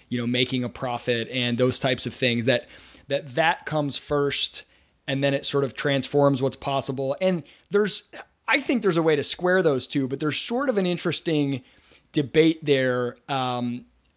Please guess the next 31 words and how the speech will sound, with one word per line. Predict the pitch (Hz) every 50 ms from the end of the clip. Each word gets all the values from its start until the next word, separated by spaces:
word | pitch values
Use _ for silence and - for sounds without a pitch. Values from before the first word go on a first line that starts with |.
| _ 143 117
that | 135 151 147
I | 143 143
think | 143 - 190 180 - 175
it, | 175
you | 180 165 160
can | - 165 156 160
really | 180 190 185 170
dive | 135 - 156 156 151 147
into | 160 165 156 - 180 160 151 147
that, | 147 143 143 147 -
that | 147 143
eventually | 139 123 110 147 170 185 - - 185 170
you'll | 151 147 135
come, | - - 143 160 151 151 139
you'll, | 139 143 143
you'll | 143 143 143 -
end | 147 175 180
up | 175 147 -
in | 143
this | 135 127 120
very | 117 139 139 135
philosophical | 127 - 139 135 131 - - 135 127 127 - - 123 117
question | - - 160 180 - - 131 123
of, | 117
like, | 117 113 -
what | 120 113 113 120 139 156 156 - - _ _ _ _ _ _ _ _ _ _ _ - 113
do | 120 143 143
we | 139 139 135
mean | 131 131 135 143 147 139 135 131 123
by | 120 123 120 117
self-interest? | 110 - - 127 117 117 - 131 120 - - - - - - - - -